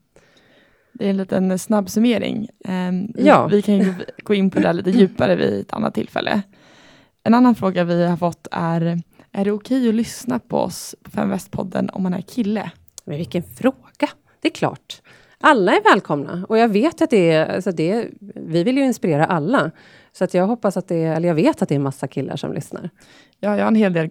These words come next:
Speaker 1: killkompisar som lyssnar faktiskt.
Speaker 2: Ja, eh, jag brukar också få lite feedback och tips, eh, från både killar och tjejer. Så att, eh, alla är välkomna. Superkul.
Speaker 1: Om vi kommer tillbaka till ämnet.
Speaker 2: Mm.
Speaker 1: Eh,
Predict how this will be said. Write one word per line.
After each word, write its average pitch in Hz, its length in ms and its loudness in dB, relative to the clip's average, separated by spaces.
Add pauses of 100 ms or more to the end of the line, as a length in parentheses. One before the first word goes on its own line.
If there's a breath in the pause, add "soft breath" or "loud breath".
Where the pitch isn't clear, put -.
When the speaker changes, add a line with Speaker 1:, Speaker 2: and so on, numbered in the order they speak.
Speaker 1:
killkompisar - 560 -6
som 185 140 -6
lyssnar - 260 -10
faktiskt. - 400 -10
Speaker 2:
Ja, 247 300 0 (120)
eh, 190 120 0
jag 220 160 -4
brukar 233 220 -6
också 202 460 -2 (100)
få 185 120 0
lite 170 460 -2
feedback 165 460 -2
och 156 100 -8
tips, - 480 -12
eh, 147 200 -4
från 156 380 -4
både 180 200 0
killar 185 240 -2
och 151 60 -6
tjejer. - 320 -8 (420 loud breath)
Så - 40 -8
att, - 160 -14
eh, 185 140 -6 (220)
alla 240 220 2
är 240 60 0
välkomna. 170 460 -2
Superkul. - 560 -4 (320 soft breath)
Speaker 1:
Om 240 160 0
vi 247 100 0
kommer 247 360 2
tillbaka 233 340 -4
till 247 120 -6
ämnet. 233 500 0
Speaker 2:
Mm. 240 180 4
Speaker 1:
Eh, 233 60 -8